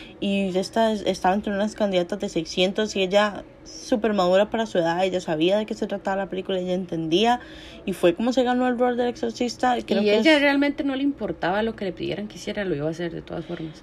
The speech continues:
Speaker 1: Exactamente, yo creo que es-, y eso es parte, eso se le atribuye también parte al director, porque el director, cuando ella se empezaba a poner incómoda, él le decía, "Recuerda que no eres tú,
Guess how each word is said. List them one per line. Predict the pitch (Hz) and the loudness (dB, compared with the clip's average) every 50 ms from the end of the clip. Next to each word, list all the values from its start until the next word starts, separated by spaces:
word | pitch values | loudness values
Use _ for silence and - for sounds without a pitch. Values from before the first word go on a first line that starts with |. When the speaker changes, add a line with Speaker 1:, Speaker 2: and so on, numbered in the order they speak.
| - - | -6 -2
Speaker 1:
Exactamente, | - 208 226 214 - 202 - - 214 196 202 208 202 | 2 2 2 2 2 0 2 2 2 2 2 2 2
yo | 190 240 254 | 2 2 4
creo | 330 349 349 | 6 4 4
que | - 415 359 - 226 | 4 2 2 2 2
es-, | 240 - 269 | 0 0 2
y | - 262 | 2 2
eso | 277 269 370 392 | 4 4 4 2
es | 370 | 2
parte, | - - 302 311 311 339 330 294 - | 4 4 4 4 6 4 4 4 4
eso | 240 - 269 254 | 2 0 0 2
se | - 277 | 2 2
le | 233 | 2
atribuye | 220 - - 175 170 175 185 214 | 2 2 2 4 4 4 4 2
también | 208 190 175 175 180 175 | 0 -2 0 0 0 0
parte | - 185 190 - 214 | 0 -2 -2 -2 -4
al | 208 180 | -2 0
director, | 175 147 139 143 - 170 175 170 | 0 0 0 2 2 2 2 2
porque | 185 190 - 180 | -2 -4 -4 -4
el | 175 | -2
director, | 175 165 160 156 - 190 190 202 220 214 - - - - - - | -2 -2 -2 0 2 2 2 2 2 -2 -6 -16 -20 -14 0 4
cuando | 240 247 254 269 | 4 6 6 6
ella | 269 294 | 6 6
se | 285 320 | 6 6
empezaba | 285 240 247 - 220 226 | 4 4 4 4 4 4
a | 220 | 4
poner | - 220 202 196 | 2 0 0 0
incómoda, | 202 214 214 214 208 208 214 214 214 208 202 190 | 0 0 0 0 0 2 2 2 2 2 2 2
él | 185 196 | 0 0
le | 190 190 | 0 -2
decía, | 190 - - 208 196 | -2 0 0 0 0
"Recuerda | 180 190 - - 220 220 - | 0 0 -2 -4 -4 -4 -2
que | - - 294 | 0 0 0
no | 247 214 214 | 2 2 2
eres | 220 214 196 - - - | 2 2 0 -4 -4 0
tú, | - 311 285 - | 4 4 4 4